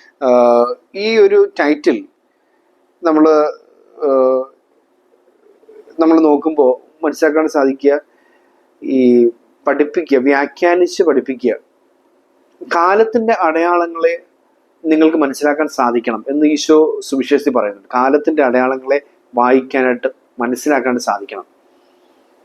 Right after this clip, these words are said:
ഈ പടിഞ്ഞാറ് മേഘം ഉയരുമ്പോൾ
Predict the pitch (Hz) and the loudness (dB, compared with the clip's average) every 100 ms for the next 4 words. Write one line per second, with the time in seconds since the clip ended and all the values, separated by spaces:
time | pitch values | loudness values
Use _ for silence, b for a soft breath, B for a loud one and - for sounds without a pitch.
0 | _ - 127 120 120 120 127 _ _ _ | _ -4 2 4 6 4 0 _ _ _
1 | _ _ - 131 131 135 135 135 151 139 | _ _ -4 -2 0 0 2 2 0 -2
2 | 135 135 139 143 - 127 127 131 131 139 | -2 -2 -2 -10 -4 0 0 0 -2 -2